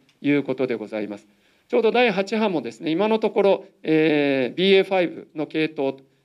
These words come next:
まあ、オミクロン株ということで、えー、ございます。まあ、そういうことで、えー、大体傾向としては大きくは変わっておりませんので、えー、そういうことで、えー、第七波の、お、経験を踏まえまして、また国の方のですね、最近の考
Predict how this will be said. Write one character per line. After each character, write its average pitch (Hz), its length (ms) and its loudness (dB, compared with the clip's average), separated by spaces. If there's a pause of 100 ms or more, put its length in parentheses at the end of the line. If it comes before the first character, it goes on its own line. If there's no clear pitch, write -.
(120)
ま 185 100 0
あ、 - 20 4
オ 175 60 2
ミ 220 160 0
ク 247 80 -2
ロ 240 100 2
ン 208 80 -6
株 - 220 -16
と - 280 -20
い 151 120 -6
う 147 80 -6
こ 151 120 -8
と 143 140 -4
で、 131 220 -4
え 127 140 -4
ー、 - 20 -6
ご 123 100 -8
ざ 131 160 0
い 131 60 -2
ま 131 100 -2
す。 - 140 -18 (400)
ま 214 80 0
あ、 - 20 2
そ 233 120 2
う 247 60 2
い 240 60 2
う 240 80 0
こ 240 140 -4
と 240 100 0
で、 185 280 -2
え 151 360 0
ー、 139 60 -4
大 190 160 2
体 202 120 0
傾 220 240 0
向 220 180 -4
と 226 120 -6
し 226 80 -8
て 240 80 -6
は 196 140 -2 (100)
大 277 160 2
き - 140 -10
く - 80 -4
は 135 160 2
変 135 100 -2
わ 135 80 0
っ 135 80 -16
て 135 220 -4
お 147 60 -8
り 156 80 -2
ま 165 120 0
せ 165 160 -4
ん 147 80 -4
の 110 80 -4
で、 135 260 -2 (300)
え 196 80 2
ー、 196 40 4
そ 214 120 0
う - 20 4
い - 20 -2
う 202 40 -4
こ 220 80 -2
と 220 120 0
で、 185 260 0
え - 20 -4
ー、 160 40 -8
第 185 200 2
七 165 240 -2
波 165 120 -2
の、 139 120 -4
お、 110 500 -10 (340)
経 170 160 0
験 175 220 0
を 160 80 2
踏 160 100 -12
ま 202 160 0
え 220 60 2
ま 220 140 -2
し 220 80 -10
て、 - 180 -12 (320)
ま 190 160 0
た 190 80 -2
国 196 220 -4
の 208 120 0
方 214 200 0
の 165 100 -2
で 92 80 -8
す - 100 -18
ね、 151 120 -4
最 156 240 -2
近 156 240 -4
の 147 280 0
考 143 120 -4